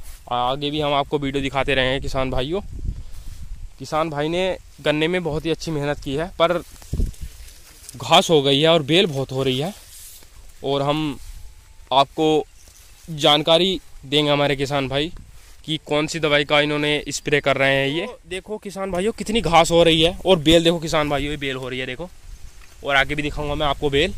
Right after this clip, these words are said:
Speaker 1: किसान भाइयों, ये हमारे किसान भाई इसमें बेल का spray और घास का spray कर रहे हैं। पूरी जानकारी लेंगे अपने किसान भाइयों से। देखो किसान भाइयों, ये देखो बेल कितनी,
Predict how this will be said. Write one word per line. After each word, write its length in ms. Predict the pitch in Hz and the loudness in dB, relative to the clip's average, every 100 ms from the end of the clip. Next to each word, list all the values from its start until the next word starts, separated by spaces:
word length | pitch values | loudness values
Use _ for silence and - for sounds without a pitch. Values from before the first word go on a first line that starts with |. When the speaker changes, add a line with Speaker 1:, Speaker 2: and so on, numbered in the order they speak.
| - - - | -6 -4 -2
Speaker 1:
किसान 280 | - 180 208 | 2 2 6
भाइयों, 400 | 175 170 254 185 | 4 6 8 8
ये 260 | - 180 185 | 6 6 8
हमारे 240 | 175 180 | 8 8
किसान 340 | 170 170 170 170 | 8 8 8 8
भाई 180 | 175 | 8
इसमें 380 | 180 202 196 185 - - - 127 | 10 8 8 6 4 0 -4 2
बेल 260 | 151 170 | 6 6
का 140 | 170 185 | 8 6
spray 320 | - 170 170 | 6 6 8
और 160 | 180 175 | 8 6
घास 300 | - 147 156 | 6 4 6
का 160 | 170 156 | 4 4
spray 320 | - - 165 | 2 4 4
कर 160 | 165 143 | 6 6
रहे 180 | 143 | 6
हैं। 160 | 139 190 - - - - - | 4 -2 -6 -10 -10 -8 0
पूरी 160 | 175 | 2
जानकारी 420 | 170 170 175 196 220 | 6 6 8 6 6
लेंगे 220 | 202 190 | 4 2
अपने 160 | 185 180 | 0 -2
किसान 320 | 190 170 170 | 0 0 2
भाइयों 280 | 147 156 147 | 2 2 0
से। 120 | 202 - - - - - - - - | -4 -6 -8 -8 -8 -6 -6 -8 -4
देखो 140 | 175 208 | 0 0
किसान 300 | 208 214 220 | 2 2 4
भाइयों, 260 | 196 214 233 | 4 4 4
ये 80 | |
देखो 220 | 208 202 202 | 2 2 2
बेल 240 | 175 185 | 2 2
कितनी, 360 | 185 - 190 | -2 0 2